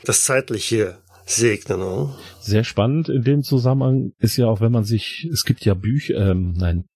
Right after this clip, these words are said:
Speaker 2: es gibt ja Fotos dieser Buchstaben, die kann man sich angucken.
Speaker 1: Mhm.
Speaker 2: Und die sind, da sind die Zeilen teilweise sehr ähnlich.
Speaker 1: Yep.
Speaker 2: Also die zweite Zeile,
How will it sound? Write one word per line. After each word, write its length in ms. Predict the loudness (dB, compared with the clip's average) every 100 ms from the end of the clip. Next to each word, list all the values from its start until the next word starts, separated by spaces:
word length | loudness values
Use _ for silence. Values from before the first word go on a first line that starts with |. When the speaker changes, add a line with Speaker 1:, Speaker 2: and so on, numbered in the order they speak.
| _ _ -2
Speaker 2:
es 140 | 0
gibt 200 | 0 0
ja 220 | 0 0 -2
Fotos 880 | 0 0 0 0 0 0 -2 -12 _ _ _ 0
dieser 340 | 2 2 0
Buchstaben, 760 | 2 0 0 0 0 0 -2 -4
die 100 | 0
kann 140 | 2
man 80 | 2
sich 200 | 0 0
angucken. 600 | 0 2 2 2 2 0 _ _ -20 -4
Speaker 1:
Mhm. 340 | 0 2 2 0 0
Speaker 2:
Und 320 | 0 2 2
die 80 | 2
sind, 260 | 2 0 -4 -2
da 120 | 0
sind 200 | 0 -2
die 80 | -2
Zeilen 420 | 0 0 0 -2
teilweise 460 | 0 2 2 2 2
sehr 260 | 2 2
ähnlich. 580 | 2 2 2 0 -4 -10 _ _ _ _ _ _ 0
Speaker 1:
Yep. 220 | 0 2
Speaker 2:
Also 180 | 0 0
die 200 | 2 0
zweite 400 | 2 0 0 -2
Zeile, 680 | -2 0 2 0 0 0